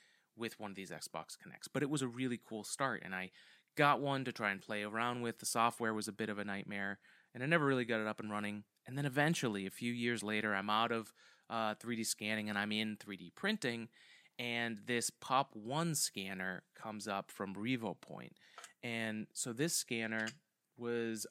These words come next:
I, I think it was, like, seven hundred and fifty bucks, and it came with a software that did the scanning and the point manipulation.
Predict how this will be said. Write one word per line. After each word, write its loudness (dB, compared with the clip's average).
I, -4
I -6
think -6
it -6
was, -6
like, -6
seven -4
hundred -8
and -12
fifty -10
bucks, -6
and 0
it -4
came -4
with 0
a 0
software 0
that -4
did -6
the -8
scanning -4
and -4
the -6
point -8
manipulation. -6